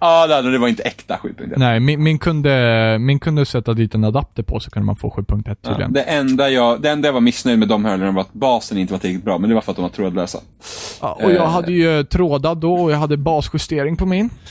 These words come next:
Speaker 2: Mm.
Speaker 1: Ja, men alltså de, de hörlurarna är bra. Alltså, det är bara det att synd, de funkar inte till, eh, de funkar inte till, eh,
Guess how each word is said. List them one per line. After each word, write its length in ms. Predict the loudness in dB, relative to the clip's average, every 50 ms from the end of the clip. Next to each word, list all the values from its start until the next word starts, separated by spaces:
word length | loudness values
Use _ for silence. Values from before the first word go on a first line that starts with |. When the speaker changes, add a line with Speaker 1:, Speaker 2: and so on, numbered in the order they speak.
| -10 -4
Speaker 2:
Mm. 160 | -2 0 2
Speaker 1:
Ja, 60 | 2
men 140 | 2 2 0
alltså 160 | 0 0 0
de, 220 | 2 2 2 4 2
de 160 | 2 2 2
hörlurarna 300 | 0 0 0 0 0 0
är 40 | 0
bra. 220 | 0 0 0 0
Alltså, 280 | 0 0 0 0 2 0
det 180 | 0 0 0
är 40 | 0
bara 120 | 2 2 2
det 80 | 2
att 80 | 0 0
synd, 180 | -2 -2 0
de 100 | 0 0
funkar 320 | 0 0 -2 0 0 -2 -4
inte 140 | -6 -8 -4
till, 420 | -2 0 0 0 0 0 -2 -2
eh, 180 | -2 -2 -4 -6 -8 -14 _ _ _ _ _ _ _ _
de 140 | -6 -6
funkar 300 | -4 -2 -4 -4 -2 -4
inte 160 | -8 -8 -8 -4
till, 320 | -2 0 0 0 0 0
eh, 60 | 0